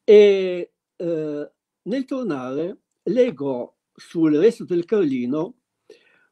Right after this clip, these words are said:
un articolo sul discorso che il presidente napoletano tenne al Quirinale per il dieci, eh,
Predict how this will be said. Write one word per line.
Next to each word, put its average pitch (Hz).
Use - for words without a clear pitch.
un 202
articolo 175
sul -
discorso 131
che -
il 175
presidente 151
napoletano 151
tenne 147
al 139
Quirinale 135
per 147
il 139
dieci, 131
eh, 156